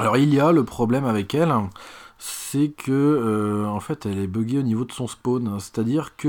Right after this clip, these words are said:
là où vous la trouvez, euh, voilà, ok, c'est un, c'est un début de quête pour le jeu, mais si vous la prenez avec vous et, euh, que vous débarrassez d'elle, au niveau de, de ses services, dans les lignes de dialogue, eh ben, elle dit qu'elle va rentrer chez elle, mais en fait,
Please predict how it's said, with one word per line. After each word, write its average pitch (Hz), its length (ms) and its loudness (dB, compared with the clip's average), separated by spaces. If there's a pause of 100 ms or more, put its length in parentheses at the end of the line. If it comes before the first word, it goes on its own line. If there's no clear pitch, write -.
(140)
là 120 160 2
où 127 60 2
vous 123 140 -2
la 120 120 2
trouvez, 123 540 -2
euh, 95 560 -4 (120)
voilà, 123 220 0
ok, 123 260 0
c'est - 140 -10
un, 98 140 -4 (160)
c'est 92 140 -10
un 87 200 -6
début 98 280 -6
de - 120 -20
quête 190 380 -6
pour 104 160 -4
le 101 100 -2
jeu, 151 220 0 (480)
mais 113 180 -2
si - 180 -4
vous 220 120 2
la 180 80 4
prenez 151 240 0
avec 143 240 2
vous 165 200 2 (460)
et, 131 280 2
euh, 101 300 -2
que 110 140 -6
vous 107 120 -4
débarrassez 110 580 0
d'elle, 139 340 2 (360)
au 101 60 -12
niveau 101 180 -4
de, 98 240 -4
de 95 120 -4
ses 104 160 -6
services, 113 400 -4
dans 110 120 -4
les 101 140 0
lignes 104 140 -2
de 98 100 -2
dialogue, 107 460 0 (600)
eh - 60 -14
ben, 104 120 -2
elle 104 140 2
dit 151 140 -4
qu'elle 117 140 0
va 107 80 0
rentrer 135 320 -2
chez - 160 -2
elle, 165 180 2
mais 120 140 0
en 104 60 -2
fait, - 120 -4